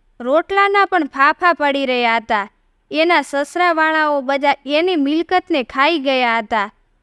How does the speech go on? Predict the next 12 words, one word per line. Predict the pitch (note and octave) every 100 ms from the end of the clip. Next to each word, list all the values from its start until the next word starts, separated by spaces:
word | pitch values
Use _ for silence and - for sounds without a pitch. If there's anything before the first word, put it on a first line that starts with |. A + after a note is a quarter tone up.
| _ E4
ઊંડો | G4 G4+ G4+
નિસાસો | C#4+ D#4+ - F#4 F4+ E4+
નાખી | C#4 C4+ D#4 E4 B3+
હરિધન | B3 D#4 B3+ C#4 B3
બોલ્યો, | B3 C#4+ C#4+ F3 _ _ _ _ B3
"મને | B3+ E4+ F4+
ભૂખ | A#3 D4 E4+ E4+
નથી, | D#4 D#4 D4 A#3 G#3+ _ _ -
મારે | B3 C#4+ F4
ખાવા | - C#4 D4+ E4 D4
નથી | C#4 D4+ C4
ખાવું." | B3+ A3+ G#3+ G#3+